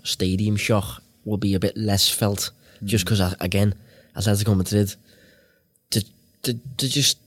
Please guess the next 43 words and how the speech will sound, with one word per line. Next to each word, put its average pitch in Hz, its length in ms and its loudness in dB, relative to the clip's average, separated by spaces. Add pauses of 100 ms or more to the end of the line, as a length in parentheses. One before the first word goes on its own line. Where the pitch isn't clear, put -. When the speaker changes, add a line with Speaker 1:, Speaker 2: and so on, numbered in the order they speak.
Speaker 1:
do 139 80 2
you - 40 4
know 135 40 4
what 131 40 4
I - 20 4
mean? 131 160 4
They're 117 80 -2
capable 113 460 0
in 120 100 4
that 110 120 0
regard. 117 240 2
Speaker 2:
Yeah, 101 100 4
Speaker 1:
They're 98 140 0
Speaker 2:
they - 60 -
Speaker 1:
not 107 140 0
Speaker 2:
are, 110 40 4
Speaker 1:
really 107 140 2
Speaker 2:
yeah. 95 80 0
Speaker 1:
gonna 104 120 2
be 98 140 -2
surprised 104 600 0
by 104 120 2
a 90 240 2
hostile 95 520 0
environment 95 560 -2
in, 98 140 -2 (140)
in 98 120 0
the 95 80 2
way 95 160 2
some 95 220 0
teams 104 280 0
will 110 160 4
be. 104 200 2 (520)
Speaker 2:
I 110 40 -12
think 143 180 0
sometimes 139 500 0
as 135 100 -4
well, 104 260 0
right, 104 360 -2 (100)
when 104 200 -2
you 107 60 -2
play 107 340 -2
against 95 500 -4